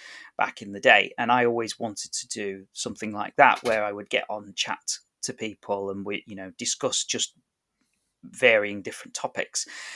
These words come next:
And I never went any further with, with, um, with radio. I, I, I, I learned, learnt. I, I studied radio, um, at, uh, university, but I just didn't, I didn't go any further with it. So that was always on,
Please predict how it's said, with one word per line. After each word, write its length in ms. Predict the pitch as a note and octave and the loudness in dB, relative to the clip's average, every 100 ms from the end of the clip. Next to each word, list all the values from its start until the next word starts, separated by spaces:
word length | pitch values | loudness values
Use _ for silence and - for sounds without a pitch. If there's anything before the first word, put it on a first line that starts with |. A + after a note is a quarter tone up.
| - - - | -14 -14 2
And 420 | B2+ B2 B2 A#2+ A#2 - | 6 6 6 0 -4 2
I 220 | B2 A#2+ | 4 4
never 240 | A#2+ D3 C3+ | 6 2 6
went 300 | B2+ B2 - | 6 6 4
any 260 | B2+ A2 G2+ - | -2 -2 -8 -6
further 400 | - A#2+ A2+ G2 | 4 4 4 -2
with, 240 | - - _ _ | -6 -10 _ _
with, 280 | - G#2 F#2+ | -6 -6 -2
um, 260 | G#2 G2+ F#2 - | -2 -2 -8 -6
with 200 | A#2+ F#2+ _ _ | -6 -6 _ _
radio. 600 | A#2 G#2+ G#2 G2 G2 G#2+ G2+ | 0 2 2 -2 0 0 0
I, 80 | A2 | -2
I, 60 | G2 - | -2 -4
I, 160 | G#2+ - G#2+ | -4 -2 -6
I 180 | G#2 G2 | -6 -6
learned, 340 | G2+ G#2 - _ _ - _ - _ | -2 -2 -2 _ _ -20 _ -20 _
learnt. 380 | F#2 F2+ G2 - | -12 -8 -6 -4
I, 220 | A#2 G#2+ A2 | -2 0 2
I 160 | A2+ | 2
studied 460 | G#2+ - C#3 A#2 G2 | 0 0 2 0 -2
radio, 480 | A2+ G#2+ G#2+ G2+ F#2+ - - - - - - | -2 -2 -4 -6 -8 -18 -20 -20 -20 -12 -2
um, 360 | G#2+ G2+ G2+ - - | 0 0 -2 -8 -4
at, 420 | - - - - _ _ - | -6 -2 -2 -2 _ _ -6
uh, 200 | G#2 G2+ | -6 -6
university, 760 | G2 G2+ F#2+ B2+ G#2+ - - | -8 -12 6 6 6 0 -4
but 120 | G2 - | 0 0
I 60 | |
just 220 | - - | 0 -2
didn't, 280 | B2+ A2 G2+ _ - | -2 -4 -8 _ -4
I 80 | G2+ | -2
didn't 240 | G2+ F#2 | -4 -4
go 180 | F#2+ G2 | -2 -2
any 120 | F#2+ | -4
further 320 | - A2 G#2 G2 | 2 4 4 0
with 140 | - | -2
it. 120 | E2 - _ _ _ _ _ _ _ - | -4 -4 _ _ _ _ _ _ _ 4
So 160 | C3+ | 8
that 140 | C#3 - | 10 10
was 100 | D3 | 8
always 240 | C3+ A#2+ | 8 8
on, 220 | A#2 G#2+ | 6 2